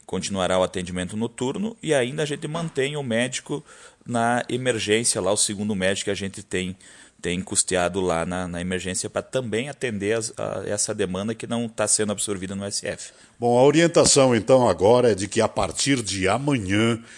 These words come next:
Speaker 2: as pessoas que necessitarem de consulta médica pelo sistema sus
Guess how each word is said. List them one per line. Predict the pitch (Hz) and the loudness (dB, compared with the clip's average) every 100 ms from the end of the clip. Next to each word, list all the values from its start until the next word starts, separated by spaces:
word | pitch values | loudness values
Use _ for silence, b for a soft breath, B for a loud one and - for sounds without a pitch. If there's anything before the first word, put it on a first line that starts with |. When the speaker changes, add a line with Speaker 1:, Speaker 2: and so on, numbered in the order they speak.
| B B | B B
Speaker 2:
as | 80 - | -4 -2
pessoas | 104 - 107 101 | -2 0 2 2
que | - 101 | 2 -2
necessitarem | 113 123 123 - 98 95 95 87 | -2 -2 -2 -2 0 2 2 0
de | 80 98 | -2 -4
consulta | 160 151 135 - - 151 139 120 | -2 0 0 0 -2 -2 0 -2
médica | 87 87 90 90 101 - 127 127 B B B - | 2 4 4 2 -2 4 4 2 B B B 0
pelo | 95 95 90 90 87 78 | 4 4 4 2 2 -2
sistema | 69 90 - - 101 95 87 71 67 _ _ | -4 -4 -4 0 0 2 -2 -2 -8 _ _
sus | - - 110 131 - - - | -8 -4 -2 -2 -2 -4 -8